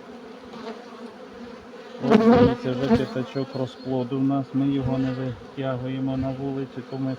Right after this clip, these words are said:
ставили тільки медові з бджілками. Бджілок дуже хорошо посідає рамки. Я так думаю, ми заберемо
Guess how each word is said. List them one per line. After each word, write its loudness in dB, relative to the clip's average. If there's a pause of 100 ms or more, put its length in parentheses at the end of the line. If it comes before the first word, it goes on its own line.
ставили -2
тільки -6
медові -2 (240)
з -12
бджілками. -2 (880)
Бджілок 0
дуже 0 (320)
хорошо 2
посідає 0
рамки. 0 (2500)
Я -2
так -2
думаю, 4
ми 4
заберемо 0